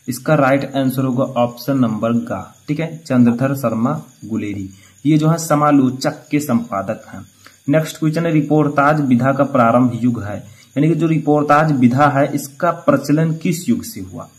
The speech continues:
का है द्विवेदी युग, खा है छायावाद युग, गा है छायावादोत्तर युग, घा है भारतेंदु युग।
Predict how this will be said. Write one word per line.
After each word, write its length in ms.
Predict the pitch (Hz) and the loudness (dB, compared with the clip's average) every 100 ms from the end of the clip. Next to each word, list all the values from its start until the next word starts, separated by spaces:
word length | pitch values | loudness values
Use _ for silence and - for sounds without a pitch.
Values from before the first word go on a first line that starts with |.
| _ - - | _ -20 -2
का 100 | 143 | 0
है 140 | 135 139 | 2 4
द्विवेदी 340 | 123 123 135 | 4 4 6
युग, 320 | 143 139 - | 6 4 2
खा 100 | 139 | 2
है 120 | 135 | 2
छायावाद 540 | 135 117 117 113 123 127 | 2 2 2 4 4 4
युग, 200 | 127 123 | 2 2
गा 160 | 123 | 4
है 140 | 123 131 | 2 0
छायावादोत्तर 760 | - 123 120 110 107 - 131 | 0 2 4 2 -2 -4 0
युग, 240 | 123 127 120 | 2 2 0
घा 200 | 113 113 | -4 -4
है 160 | 127 | -4
भारतेंदु 540 | 120 104 98 - 101 95 | -4 -6 -8 -10 -10 -8
युग। 140 | 98 | -10